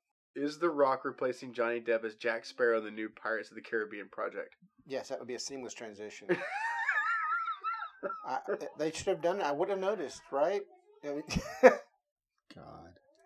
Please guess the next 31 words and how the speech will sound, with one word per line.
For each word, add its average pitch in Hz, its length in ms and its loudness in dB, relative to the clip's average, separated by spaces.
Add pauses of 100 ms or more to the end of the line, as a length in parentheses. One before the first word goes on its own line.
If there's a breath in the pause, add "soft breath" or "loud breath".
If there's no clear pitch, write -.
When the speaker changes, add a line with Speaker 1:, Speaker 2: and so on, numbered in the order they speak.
(360)
Speaker 1:
Oh, 160 180 12
this 165 200 0
is 147 100 -2
gonna, 117 260 0
this 117 120 -4
is 135 40 -14
gonna 123 160 -4
make 104 140 -6
you 95 80 -18
smile. 85 340 -8 (260)
Jim 180 240 0
Carrey 160 300 2
would 135 100 0
agree 123 280 -4
to 131 100 -6
play 143 320 -2
The 160 120 -4
Mask 110 360 -4
again 101 420 -10
under 113 200 -8
one 107 300 -8
condition. 123 500 -12 (1040)
I 127 100 -2
wonder, 117 540 -4 (1300)
can 139 140 -6
we 139 80 -2
get 143 120 2
him 139 120 -2
to 127 60 -2
play 117 280 0
it 104 140 -2